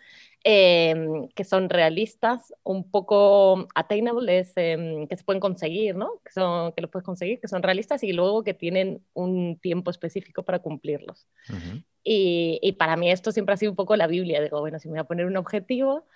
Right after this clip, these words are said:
Speaker 1: eh, tiene, tiene que cumplir por lo menos cuatro de los cinco, ¿no? <laughs> Y una fecha. Eh, ¿tú los usas así? ¿Tú usas los smart o, o qué tienes?
Speaker 2: A ver, eh,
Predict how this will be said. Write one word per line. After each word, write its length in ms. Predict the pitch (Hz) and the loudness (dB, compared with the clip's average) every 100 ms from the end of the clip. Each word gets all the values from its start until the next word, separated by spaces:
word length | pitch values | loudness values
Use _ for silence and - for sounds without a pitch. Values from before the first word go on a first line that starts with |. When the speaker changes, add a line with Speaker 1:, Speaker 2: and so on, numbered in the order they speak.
| _ - - _ | _ -20 -20 _
Speaker 1:
eh, 520 | - 208 175 165 165 165 - _ _ | 4 6 8 6 2 0 -12 _ _
tiene, 360 | - 185 185 _ _ | -2 0 0 _ _
tiene 180 | 208 208 | 2 4
que 120 | 262 | 4
cumplir 280 | 220 220 233 | 6 6 6
por 100 | 233 | 6
lo 80 | |
menos 240 | 208 214 202 | 6 4 4
cuatro 320 | 208 208 214 | 4 6 6
de 60 | 196 | 6
los 160 | 175 | 4
cinco, 320 | - 170 160 151 | 0 -6 -4 -6
¿no? 180 | 269 - - 302 - | -6 -8 -8 -4 0
<laughs> 560 | 269 226 - 294 277 | 2 2 6 6 8
Y 300 | 294 247 240 | 6 6 4
una 200 | 226 208 | 2 0
fecha. 440 | 208 165 - 139 156 196 269 285 226 | 0 -2 -2 -6 -8 -8 -6 -4 -4
Eh, 640 | - 196 165 165 156 156 147 | 4 6 6 6 6 6 2
¿tú 100 | 190 | 0
los 200 | 202 208 | 0 0
usas 280 | 254 262 240 | -2 0 0
así? 300 | 226 240 277 | 0 -2 -6
¿Tú 100 | 226 | -8
usas 220 | 190 202 | -4 -2
los 120 | 180 165 180 | -2 -6 -6
smart 380 | 190 254 349 220 | -4 -4 -2 0
o, 500 | 190 170 156 147 - _ | 2 2 0 -4 -8 _
o 80 | - | -18
qué 80 | 185 | -16
tienes? 520 | 190 151 139 - _ _ - | -10 -10 -10 -16 _ _ 0
Speaker 2:
A 80 | 151 | 6
ver, 380 | 156 123 - - | 8 6 0 -2
eh, 680 | 156 139 135 131 127 127 | 2 4 6 6 6 4